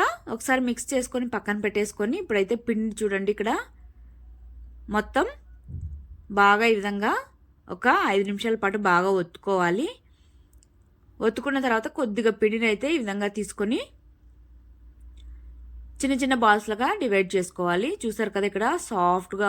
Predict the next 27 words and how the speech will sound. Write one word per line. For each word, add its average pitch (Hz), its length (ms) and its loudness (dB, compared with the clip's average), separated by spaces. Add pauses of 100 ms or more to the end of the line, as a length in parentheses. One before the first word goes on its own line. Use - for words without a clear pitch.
ఉంది 175 140 -2 (100)
పిండి 180 240 0
అయితే. 175 260 0 (1300)
ఈ - 80 2
విధంగా 262 340 2 (800)
బాల్స్ 220 320 6
అయితే 208 200 -2
డివైడ్ 190 320 0
చేసుకోవాలి. 185 580 0 (600)
ఇక్కడ 269 240 2
నేను 247 180 4
చూపిస్తున్న 247 360 -4 (100)
మోల్డ్ 208 300 2
అయితే 214 220 -2
యూస్ 196 240 0
చేస్తున్నాను. 185 480 -2 (140)
దానికి 202 320 2
తగ్గట్టు 190 400 -2 (680)
ఈ - 20 4 (140)
సైజులో 233 380 2
అయితే 202 140 -2 (100)
నేను 214 140 -4 (160)
బాల్స్గా 196 480 2 (340)
చేసేసుకొని 196 680 -4 (1000)
కొద్దిగా 254 320 4 (100)
పొడిపిండి 233 420 2
వేసుకొని 202 440 -2